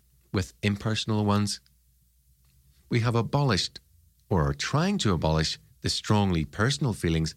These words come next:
that generate family loyalties. We are trying family associations in business administration or in civil government as somehow immoral, and by batteries of tests and requirements, we are depersonalizing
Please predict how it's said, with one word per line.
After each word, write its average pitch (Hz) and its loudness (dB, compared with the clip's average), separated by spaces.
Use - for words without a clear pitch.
that 110 -4
generate 85 0
family 80 -2
loyalties. 98 0
We 123 2
are 127 2
trying 120 0
family 98 -2
associations 104 -2
in 85 -2
business 80 -2
administration 87 -2
or - -2
in 78 0
civil 78 -2
government 101 0
as 135 0
somehow 85 -2
immoral, 120 0
and 82 -2
by 76 -2
batteries 78 -2
of 71 -4
tests - -4
and 80 -2
requirements, 90 -2
we 113 0
are 82 0
depersonalizing 82 -2